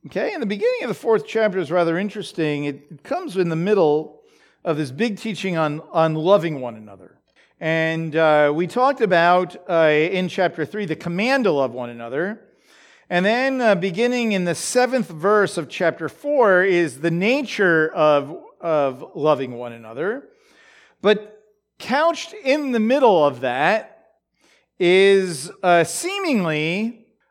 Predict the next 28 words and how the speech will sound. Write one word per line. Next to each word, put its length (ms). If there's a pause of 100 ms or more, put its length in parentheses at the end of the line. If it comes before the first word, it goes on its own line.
(120)
uh, 400
it's 880
like 180
something 360
out 100
of 100
left 320
field. 460
Like, 160
a, 240
like, 280
why 500
do 100
we 140
have 320
now 160
all 260
of 80
a 60
sudden 400
something 260
about 260
testing 460
the 80
spirits 600
and 100
to 100
know 480